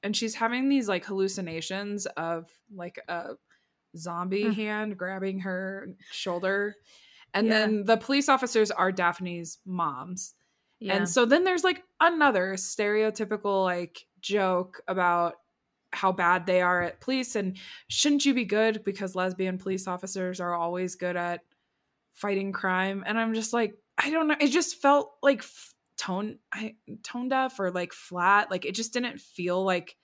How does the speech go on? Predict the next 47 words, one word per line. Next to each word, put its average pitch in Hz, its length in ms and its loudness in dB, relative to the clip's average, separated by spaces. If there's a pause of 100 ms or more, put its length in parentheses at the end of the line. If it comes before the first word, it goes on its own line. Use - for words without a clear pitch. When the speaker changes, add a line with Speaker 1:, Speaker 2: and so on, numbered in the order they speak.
(480)
Speaker 2:
Yeah. 262 260 2
Speaker 1:
a 214 40 4
joke 190 220 4
that 240 140 2
was 247 140 0
very 247 240 4
funny. 240 500 0
And 208 180 -2
then, 202 360 0 (560)
um, 185 560 2
she's 220 260 0
like, 202 80 6
Speaker 2:
Also, 262 180 8
Speaker 1:
"I" 277 60 8
Speaker 2:
is 233 180 4
that 240 140 6
even 294 260 4
true? 208 260 2
I 262 100 6
try 247 180 2
to 233 80 4
think 226 260 -2
of 208 120 0
shows. 170 680 0 (140)
Speaker 1:
I 285 80 -2
don't, 349 300 -6 (300)
I 294 60 0
don't 339 160 4
know. 370 180 8
And 277 120 6
that's 302 200 6
the 320 80 -4
thing 370 240 -6
is, 277 140 -2
like, 233 160 0
who 269 200 2
is 494 100 4
this 466 240 0
geared 226 240 0
Speaker 2:
<laughs> - 80 -14
Speaker 1:
toward? 185 280 -2
Like, 202 200 -2
I'm 247 160 2
not 311 200 2
really 330 200 0
sure 247 400 4
Speaker 2:
Yeah. - 60 -18